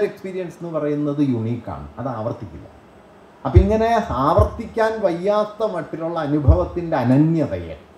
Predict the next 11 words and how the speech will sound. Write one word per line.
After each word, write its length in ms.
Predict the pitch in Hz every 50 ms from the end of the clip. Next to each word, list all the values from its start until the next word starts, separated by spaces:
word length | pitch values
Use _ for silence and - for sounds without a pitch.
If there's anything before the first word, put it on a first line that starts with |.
| - - - - 147
അതിൻ്റെ 260 | 151 151 165 170 170 -
ചരിത്രപരതയെ, 880 | 147 127 123 127 123 - 160 180 156 120 98 95 87 80 85 82 80 76 76 - 110
മൂർത്തതയെ 800 | 113 127 - - 294 - - - 208 - - 98 90 85 82 78 76 - - - - - - - - - - - 123
മനുഷ്യർക്ക് 640 | 127 147 147 143 - 180 175 147 - - 165 165 170 170 175 170 175 - - - - -
കൈമാറുകയും 840 | 131 127 139 143 147 151 160 165 165 175 170 170 165 170 180 202 214 214 - - - - - - - - -
മനുഷ്യരെ 640 | 147 160 170 180 165 - - 202 196 202 208 214 214 202 - - - 147
അതിൽ 220 | 147 156 170 190 196 - -
കൊണ്ടുചെന്ന് 580 | 196 190 190 180 190 175 190 185 185 185 190 185 -
കെട്ടുകയും 800 | 170 170 151 - - - - 233 220 160 117 104 101 101 104 92 76 - - - - - - - - - -
അതുവഴി 640 | 170 185 185 247 269 247 220 190 160 156 160 143 127 113 101 - - - - - - 139 151
അവർ 180 | 156 185 190